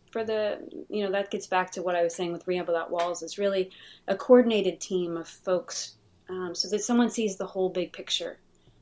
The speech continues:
I, I see that really lacking. When I used to work years ago in acute care, you'd get somebody who's in the hospital for a long time, and they'd have, the neurology would look at them, and cardiology would look at them, and,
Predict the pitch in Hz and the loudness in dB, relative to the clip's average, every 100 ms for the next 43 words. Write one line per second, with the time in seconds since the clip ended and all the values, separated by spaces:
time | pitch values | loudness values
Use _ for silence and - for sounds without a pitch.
0 | - 190 190 - 202 - 233 214 196 196 | -14 -8 -8 -4 -4 2 4 4 4 4
1 | 190 180 175 175 180 175 185 185 185 180 | 4 4 2 0 0 2 2 0 0 0
2 | 185 180 180 175 175 170 214 190 - 180 | 2 0 0 -2 -2 -4 -4 -4 -2 2
3 | 170 170 165 - 180 - - - 202 185 | 2 0 -4 -2 -2 -2 -14 -6 2 2
4 | 175 180 175 180 180 185 175 - 175 165 | 2 -2 -2 -4 -4 -4 -4 -2 -2 -2
5 | - _ _ _ _ _ _ 185 180 190 | -6 _ _ _ _ _ _ 0 4 6
6 | 175 185 208 190 180 175 175 175 196 175 | 4 0 0 2 2 2 0 0 0 -2
7 | 170 - 185 190 202 202 190 180 165 170 | -2 0 2 6 8 6 6 2 0 0
8 | 165 185 - 175 175 160 226 214 196 185 | 2 0 -2 -6 -4 0 2 4 6 4
9 | 170 170 175 175 170 175 170 170 170 170 | 2 -2 0 0 -2 -6 -6 -6 -6 -6
10 | 165 | -8